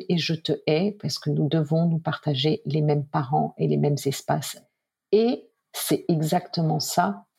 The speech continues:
qui est structurante aussi pour la fratrie.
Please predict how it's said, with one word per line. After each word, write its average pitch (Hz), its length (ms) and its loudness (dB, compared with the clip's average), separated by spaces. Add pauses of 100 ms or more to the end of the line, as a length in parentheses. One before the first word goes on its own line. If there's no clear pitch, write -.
(100)
qui 185 600 0
est 151 120 -2
structurante - 920 -4
aussi 160 500 -4 (100)
pour 160 360 -4
la 139 140 -4
fratrie. - 480 -6